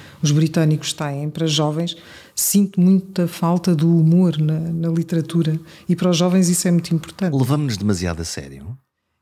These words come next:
Speaker 1: Eu diria que sim, levamos-nos muito a sério. Acho que precisamos de rir mais de, de nós próprios.
Speaker 2: Está fechado o livro, o que significa que há mil outros para ler.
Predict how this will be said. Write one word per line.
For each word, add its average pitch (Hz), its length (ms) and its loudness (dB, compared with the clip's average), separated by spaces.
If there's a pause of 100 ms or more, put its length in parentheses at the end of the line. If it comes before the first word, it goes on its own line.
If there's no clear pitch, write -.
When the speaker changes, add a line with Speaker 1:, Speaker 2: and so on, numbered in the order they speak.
(640)
Speaker 1:
Eu 302 180 4
diria 208 320 4
que - 80 -6
sim, - 160 0
levamos-nos 139 460 2
muito 135 260 2
a 139 60 0
sério. 131 420 -2
Acho 139 120 -4
que - 60 -20
precisamos 156 400 2
de 139 120 0
rir 156 360 0
mais 147 640 0
de, 147 320 -2
de 143 100 2
nós 151 300 4
próprios. 135 680 -4
Speaker 2:
Está - 180 -4
fechado 131 340 -4
o 95 40 -6
livro, 85 380 -10 (200)
o 170 40 -4
que - 80 -12
significa 170 480 -2
que - 140 -6
há 143 160 0
mil 147 320 2
outros 131 380 -2
para 127 200 -4
ler. 101 300 0